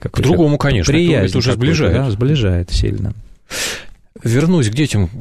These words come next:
Speaker 2: пытался задать про них вопрос, э, что они уже как-то иначе смотрят и на историю, и на те события, которые происходили там семьдесят лет назад. С-, вот с чем они приходят? Вы не, не, не пытались понять?
Speaker 1: Пытались,
Speaker 2: И?
Speaker 1: пытались, и, э,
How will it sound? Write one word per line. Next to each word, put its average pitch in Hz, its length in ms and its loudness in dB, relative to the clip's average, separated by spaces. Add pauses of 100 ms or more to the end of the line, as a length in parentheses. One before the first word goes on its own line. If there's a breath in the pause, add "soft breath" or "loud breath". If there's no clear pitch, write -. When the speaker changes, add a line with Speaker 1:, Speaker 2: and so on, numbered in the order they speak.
Speaker 2:
пытался 120 460 0
задать 98 340 0
про 110 220 0
них 101 180 -2
вопрос, 165 600 0
э, 101 420 -2
что - 180 -6
они 135 120 0
уже 113 100 -2
как-то - 280 -4
иначе 127 260 -2
смотрят 110 400 -2
и - 20 0
на 110 140 0
историю, 170 420 0
и 113 60 2
на 101 100 0
те 127 140 -4
события, 120 360 -2
которые 101 300 -4
происходили 120 560 -4
там 104 180 -8
семьдесят - 460 -6
лет 101 160 -4
назад. 107 400 -2 (880 soft breath)
С-, - 160 -6
вот 143 160 -2
с - 60 -4
чем 233 260 0
они 131 160 0
приходят? 117 600 -2
Вы 120 180 -2
не, 120 240 0
не, 123 140 0
не 127 200 0
пытались 170 380 0
понять? 104 380 -2 (180)
Speaker 1:
Пытались, 110 680 0
Speaker 2:
И? - 100 -10
Speaker 1:
пытались, 143 640 2 (500)
и, 117 420 0
э, 202 240 -10